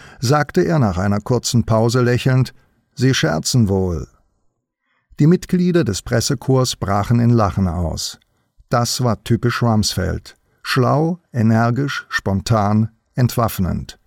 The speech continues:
Der ehemalige Wrestlingstar aus Princeton wusste, wie man es vermeidet, sich in einer unvorteilhaften Position festnageln zu lassen.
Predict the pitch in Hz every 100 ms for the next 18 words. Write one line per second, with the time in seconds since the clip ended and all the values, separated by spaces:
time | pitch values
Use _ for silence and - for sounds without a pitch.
0 | _ _ _ - - 143 165 180 190 170
1 | 170 151 113 104 - 127 123 - 127 127
2 | 92 - 113 113 117 - 131 117 120 -
3 | 139 135 135 - 123 185 180 151 123 117
4 | 110 107 120 143 - 135 123 104 110 110
5 | 147 151 139 - 127 110 113 113 - 127
6 | 113 107 110 - 123 117 120 143 123 -
7 | 101 92 95 92 - 95 92 - 90 78